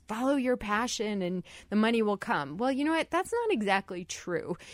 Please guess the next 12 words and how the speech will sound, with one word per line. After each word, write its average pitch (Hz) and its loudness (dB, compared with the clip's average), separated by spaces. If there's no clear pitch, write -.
Yes, 277 2
you 294 2
should - -6
be 214 -2
<laughs> - -14
passionate 190 -2
and 185 -6
find 196 0
meaning 190 -2
in 180 -4
your 170 -2
career, 165 -6